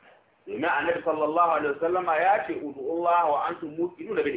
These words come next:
ijaba. Wa alamu anna Allaha la yustajabu du'a'un min qalbi ghafilin lahi." Ku roƙi Allah,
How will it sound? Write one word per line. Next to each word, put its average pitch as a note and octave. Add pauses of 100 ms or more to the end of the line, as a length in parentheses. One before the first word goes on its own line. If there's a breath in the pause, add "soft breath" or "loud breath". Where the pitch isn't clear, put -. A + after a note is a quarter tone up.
ijaba. - (1900)
Wa E3
alamu D#3+
anna F#3
Allaha F#3 (540)
la C#3
yustajabu F#3+
du'a'un G3
min E3
qalbi F#3
ghafilin G3+
lahi." D3+ (3250)
Ku G2+
roƙi G#2+
Allah, -